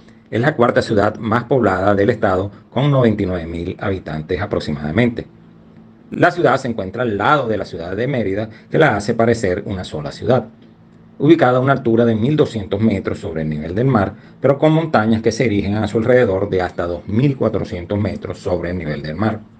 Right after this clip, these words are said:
Su temperatura oscila entre trece y veintitrés grados centígrados y su gentilicio es el de ejidense. Fue fundada el catorce de julio de mil seiscientos cincuenta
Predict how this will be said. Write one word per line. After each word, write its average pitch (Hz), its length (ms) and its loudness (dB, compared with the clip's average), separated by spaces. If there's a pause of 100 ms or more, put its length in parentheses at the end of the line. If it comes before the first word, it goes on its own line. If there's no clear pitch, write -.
(720)
Su - 240 -4
temperatura 156 560 4
oscila 113 440 0
entre 104 300 -4
trece 123 540 0
y 123 120 -2
veintitrés 92 500 0
grados 95 300 2
centígrados 107 560 2 (680)
y 156 100 2
su 156 120 0
gentilicio 123 600 4
es 98 280 -2
el 101 120 0
de 104 260 2
ejidense. 82 720 -2 (1080)
Fue 147 140 6
fundada 117 400 2
el 120 80 -4
catorce 101 400 -4
de 110 80 0
julio 107 300 2
de 87 60 -8
mil 90 160 -10
seiscientos 98 440 -4
cincuenta 104 500 -2